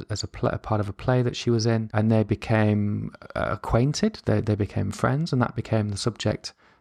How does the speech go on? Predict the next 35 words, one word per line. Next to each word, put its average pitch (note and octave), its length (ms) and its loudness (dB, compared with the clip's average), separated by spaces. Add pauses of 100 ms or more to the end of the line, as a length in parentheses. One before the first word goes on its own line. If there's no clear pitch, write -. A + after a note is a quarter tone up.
of G#2+ 140 0
Alan G#2 220 2
Bennett's G#2 360 0
play, C3+ 360 0
An C3 60 2
Englishman G#2+ 360 -2
Abroad, A#2+ 480 0
which C3+ 220 2
is D#3 100 2
fascinating A#2+ 560 2
in G#2 80 2
itself A2 540 -2
because A#2 460 -2
Bennett D#3 600 0
sees E3+ 600 0
the D3 100 -2
spies G2+ 920 -2 (160)
differently C3 580 0
to - 180 -4
many A#2+ 480 4
others. G2+ 440 0
There A2 140 0
are C3+ 160 4
people A2+ 640 -2
who G#2+ 220 -2
are - 120 -4
in D3 200 2
the C3+ 80 2
secret - 400 0
world G#2+ 440 0
or G#2 220 -8
of B2 220 0
the A#2 80 4
secret A2 380 -2
world G#2 340 0